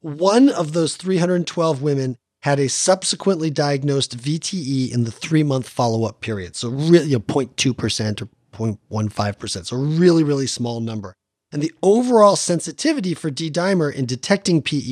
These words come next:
E was estimated to be ninety-nine point five percent, with a confidence interval that only went as far down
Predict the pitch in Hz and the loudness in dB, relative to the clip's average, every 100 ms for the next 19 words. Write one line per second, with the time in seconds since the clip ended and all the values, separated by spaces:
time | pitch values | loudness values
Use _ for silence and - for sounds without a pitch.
0 | 127 123 113 143 127 147 131 123 107 110 | -2 -2 -4 -6 -6 -2 -2 -2 -6 -8
1 | 117 107 _ _ - 147 165 175 165 143 | -8 -8 _ _ -4 2 6 6 6 4
2 | 139 135 127 - 131 - 113 110 - 110 | 2 2 0 0 -2 -2 -6 -6 -6 -6
3 | 107 - 87 - _ 117 113 - 139 147 | -4 -4 -8 -14 _ -12 -10 -2 0 0
4 | 143 143 - 127 117 117 117 - _ - | 0 -2 -2 -2 0 0 0 -2 _ -10
5 | 165 - 156 160 151 135 135 107 - _ | -8 2 4 6 6 4 -2 -2 -16 _
6 | - - - 123 120 113 110 | -8 -4 2 2 4 2 0